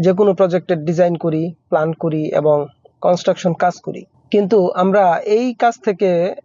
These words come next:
আবার ফর্টি পার্সেন্ট, আহ, কিস্তি সুবিধা শুরু করলাম কোথা থেকে,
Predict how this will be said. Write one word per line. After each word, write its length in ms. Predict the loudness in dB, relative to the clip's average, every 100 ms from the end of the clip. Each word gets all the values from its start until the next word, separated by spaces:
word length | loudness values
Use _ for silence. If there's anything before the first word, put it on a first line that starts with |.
| _
আবার 440 | -2 2 2 2 -2 -16 -2
ফর্টি 280 | -2 0
পার্সেন্ট, 540 | -2 -2 0 0 0 -4
আহ, 400 | _ -6 -4 -4 -2
কিস্তি 280 | -2 0
সুবিধা 580 | 2 2 4 4 2 0 -6 _ -10
শুরু 280 | -2 -2 0
করলাম 420 | 2 2 0 -4 -6
কোথা 220 | -2 0
থেকে, 340 | 0 0 -2